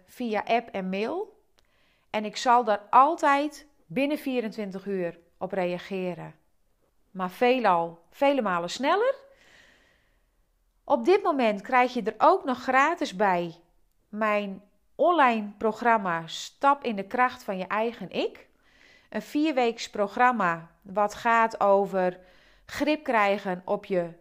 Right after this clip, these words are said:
gedachten, gevoel en gedrag. Zodat je de gevolgen kunt veranderen daarvan.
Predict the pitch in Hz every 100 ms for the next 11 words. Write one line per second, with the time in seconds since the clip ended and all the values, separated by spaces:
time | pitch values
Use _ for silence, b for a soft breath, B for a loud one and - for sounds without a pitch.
0 | _ - 226 196 240 254 - 185 165 165
1 | - - - 277 262 208 170 - _ _
2 | _ _ _ 254 247 214 202 381 - -
3 | - _ _ _ _ _ _ _ _ _
4 | - - b b b b b b _ _
5 | _ _ - 269 240 240 240 214 220 -
6 | 311 330 359 285 - 240 - 208 202 302
7 | 339 302 277 285 - 277